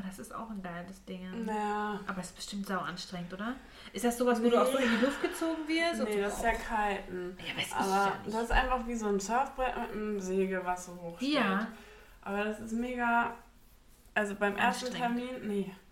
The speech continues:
Speaker 2: beim ersten Termin hatten wir kaum Wind
Speaker 1: Wind?
Speaker 2: und dann bin ich halt ständig umgekippt. Also weil, wenn kein
Speaker 1: Ja,
Speaker 2: Wind
Speaker 1: ja,
Speaker 2: ist,
Speaker 1: klar, dann
Speaker 2: ne?
Speaker 1: fällst du um.
Speaker 2: Und außerdem hab ich, hab ich's ja nicht so mit Gleichgewicht.
Speaker 1: Ja.
Speaker 2: Und
Speaker 1: Macht der
Speaker 2: wenn's
Speaker 1: Mitbewohner mit?
Speaker 2: Nee, ich mach das vom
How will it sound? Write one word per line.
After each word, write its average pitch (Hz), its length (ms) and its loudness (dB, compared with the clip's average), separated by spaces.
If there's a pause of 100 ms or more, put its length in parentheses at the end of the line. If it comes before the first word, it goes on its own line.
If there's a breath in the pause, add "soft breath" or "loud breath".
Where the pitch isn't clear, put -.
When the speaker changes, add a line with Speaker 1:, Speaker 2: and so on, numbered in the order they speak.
(260 soft breath)
Speaker 2:
beim 202 120 0
ersten 233 260 -2
Termin 226 280 -2
hatten 202 160 -2
wir 202 100 0
kaum 190 460 -2 (440)
Wind 196 240 4
Speaker 1:
Wind? - 320 -4
Speaker 2:
und 202 80 2
dann 202 320 4
bin 196 160 0
ich 196 80 0
halt 190 100 -2
ständig 190 320 -4
umgekippt. 226 760 -4 (460)
Also 170 220 -4
weil, 170 200 -2
wenn 175 140 0
kein 196 140 4
Speaker 1:
Ja, 226 100 10
Speaker 2:
Wind 190 80 8
Speaker 1:
ja, 214 80 10
Speaker 2:
ist, 214 80 4
Speaker 1:
klar, 220 200 8
dann 196 100 6
Speaker 2:
ne? 202 80 4
Speaker 1:
fällst 240 220 4
du 165 80 4
um. 190 340 -2 (140)
Speaker 2:
Und 202 180 2
außerdem 202 420 2
hab 202 80 0
ich, 196 160 -6 (420)
hab 196 80 2
ich's 233 220 4
ja 220 140 0
nicht 233 180 0
so 240 60 0
mit 233 160 4
Gleichgewicht. 240 640 4
Speaker 1:
Ja. 220 40 4 (840 loud breath)
Speaker 2:
Und 214 100 -4
Speaker 1:
Macht 208 160 6
der 208 80 4
Speaker 2:
wenn's 247 80 4
Speaker 1:
Mitbewohner 214 460 0
mit? 220 260 -2 (360)
Speaker 2:
Nee, 208 420 2
ich 202 100 -2
mach 202 120 -6
das - 180 -10
vom 202 200 -4